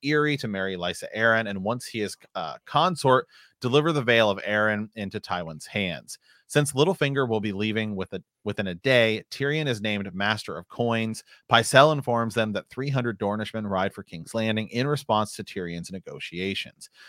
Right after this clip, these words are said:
despite the hatred between Dorne and Highgarden that has gone on for hundreds of years.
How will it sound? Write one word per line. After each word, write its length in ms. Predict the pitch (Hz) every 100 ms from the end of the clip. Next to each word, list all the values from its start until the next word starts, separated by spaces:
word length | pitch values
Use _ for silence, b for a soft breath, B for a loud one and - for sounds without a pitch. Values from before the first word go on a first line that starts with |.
| B
despite 380 | - - 156 165
the 80 | 147
hatred 360 | 127 127 135 110
between 320 | 104 101 95
Dorne 380 | 107 107 110 107
and 280 | 110 110
Highgarden 760 | 95 - 135 127 110 104 104 107 - b b
that 100 | 107
has 120 | 107 -
gone 200 | 98 90
on 140 | 90
for 140 | 101
hundreds 360 | 90 92 - -
of 80 | -
years. 440 | 95 92 52 -